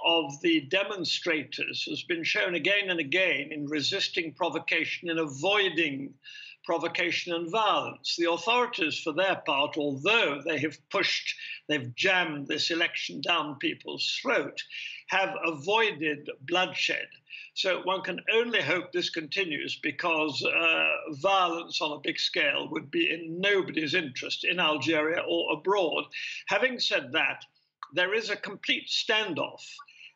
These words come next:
and it's very difficult to see how generals who are, uh, seventy or over seventy years of age, who are symbolic with the candidates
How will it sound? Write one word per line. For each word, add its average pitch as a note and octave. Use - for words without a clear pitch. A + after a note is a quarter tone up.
and E3+
it's -
very A3
difficult F#3
to F3
see F3
how D3+
generals E3+
who E3+
are, D#3
uh, D3+
seventy F3+
or D3+
over F3+
seventy F3
years D#3+
of D#3+
age, F3+
who F#3
are F#3
symbolic G#3+
with G3
the F3+
candidates F#3